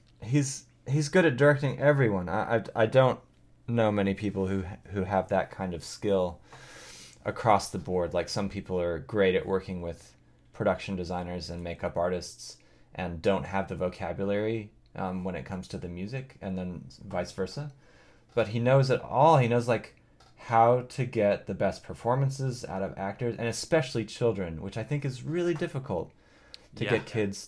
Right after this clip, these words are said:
Speaker 1: to, like, turn in, um, really, uh, thoughtful but ho-, ho-, honest performances. Um, he's a wizard at it. A-, and, um, similarly,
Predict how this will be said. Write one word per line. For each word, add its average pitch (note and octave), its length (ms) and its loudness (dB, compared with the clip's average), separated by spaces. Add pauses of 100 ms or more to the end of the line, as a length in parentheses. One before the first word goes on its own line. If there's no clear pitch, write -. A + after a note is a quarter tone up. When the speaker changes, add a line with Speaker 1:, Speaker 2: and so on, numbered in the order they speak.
Speaker 1:
to, G2+ 140 0
like, F2+ 480 -4
turn G2+ 240 -2
in, F#2 280 -2 (1000)
um, F2 400 -6 (960)
really, F#2+ 680 0
uh, E2+ 380 0 (560)
thoughtful G2+ 920 0 (520)
but A2 220 2
ho-, - 220 -6
ho-, G#2+ 240 0 (140)
honest G#2 760 -2
performances. A#2 840 -6 (580)
Um, F#2 340 -8 (800)
he's A#2 200 -4
a B2+ 60 0
wizard C3 360 0
at E2+ 160 -4
it. D#2 160 -10
A-, - 220 -8
and, A#2 220 -4
um, G#2 320 -4 (1120)
similarly, A2 800 2